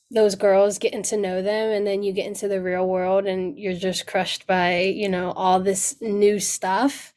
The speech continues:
that you have to get used to, which takes a little while to get used to, and it's scary, but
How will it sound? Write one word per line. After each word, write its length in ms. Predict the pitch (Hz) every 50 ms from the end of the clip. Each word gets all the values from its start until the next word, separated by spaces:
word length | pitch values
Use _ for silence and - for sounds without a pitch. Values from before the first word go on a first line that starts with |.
| _ _ _ _
that 140 | - 202 208
you 80 | 208 202
have 200 | 214 208 185 -
to 100 | - 196
get 160 | 190 196 -
used 340 | 185 196 202 196 190 - -
to, 220 | 262 247 247 233
which 360 | 214 196 190 - - - - - _ _ _ _ _ _ _ _ -
takes 280 | - 247 247 247 -
a 60 | 285
little 260 | 277 247 226 214 220 208
while 200 | 202 202 185 190
to 80 | 190
get 160 | 190 240 160
used 260 | 202 196 196 196 196 -
to, 140 | 254 240 233
and 100 | 220 220
it's 160 | - - -
scary, 640 | - - - - 190 196 190 190 196 226 285 339 349
but 340 | 254 226 185 185 147 -